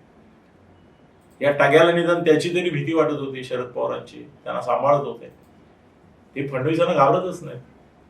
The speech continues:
ते फडणवीसांची परवाच करत नाहीत. तुम्हाला हे माहिती आहे का? माहिती असेल, आता आज पेपर वाचले ना तुम्ही, चॅनल वगैरे बघितले की नाही,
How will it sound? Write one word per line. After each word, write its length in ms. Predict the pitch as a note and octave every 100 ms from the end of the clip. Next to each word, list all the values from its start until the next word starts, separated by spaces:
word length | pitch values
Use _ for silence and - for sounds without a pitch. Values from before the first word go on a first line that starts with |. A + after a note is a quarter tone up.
| _ -
ते 60 |
फडणवीसांची 580 | A2+ B2+ D#3 D#3+ F3+ E3+
परवाच 400 | - D#3+ F#3 F#3
करत 200 | D#3+ D3 C#3+
नाहीत. 140 | A#2 - - - -
तुम्हाला 260 | F3 B3+ C4+
हे 140 | A#3+
माहिती 260 | G3+ E3+ D#3
आहे 80 |
का? 460 | C3+ B2+ B2+ A2 F#2+ - - _ _
माहिती 240 | F#3+ A3+ B3+
असेल, 260 | - C3
आता 260 | A2+ B2+ C3
आज 100 | C3+
पेपर 280 | D3+ D3+ F3
वाचले 260 | E3 F#3+
ना 80 | G3
तुम्ही, 320 | C3+ A#2 C#3+
चॅनल 300 | - A#2 B2
वगैरे 200 | B2+ C3
बघितले 320 | B2+ C3 - G2+
की 80 |
नाही, 140 | G2+